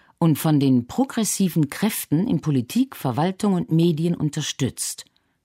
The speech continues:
Aus ihrer Perspektive ist es nur eine Frage der Zeit, wann sich die gendersensible Sprache vollends durchgesetzt haben wird.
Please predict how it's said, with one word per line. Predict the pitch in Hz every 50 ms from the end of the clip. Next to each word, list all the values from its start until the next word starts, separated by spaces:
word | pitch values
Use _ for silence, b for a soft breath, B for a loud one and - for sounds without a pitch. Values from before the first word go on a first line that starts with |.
| _ _ B B B B B B B B B B
Aus | 175 165 151 - -
ihrer | 190 254 294 285 285 269
Perspektive | - - 226 208 - - - 202 - - - - 202 190 165 131 147 120 85 - _ _ _ _ _ _ _ _
ist | - 165 165 - 175
es | 156 - 175
nur | 196 - -
eine | 170 156 139
Frage | - - 156 151 151 139 123
der | 120 110 -
Zeit, | - - - 202 202 151 - - - - b b b b b b b b
wann | 127 135 165 165 170 165
sich | 143 151 139 - -
die | - 139 131 123 120
gendersensible | - 156 190 233 247 240 233 175 156 147 131 120 147 175 - - 117
Sprache | 110 - - - - 160 160 160 - - 143
vollends | - - - - 214 220 220 - - 165 156 156 139 - -
durchgesetzt | - 156 143 123 - - - 104 98 110 98 - - - 117
haben | 104 95 - 80
wird. | - - - - - -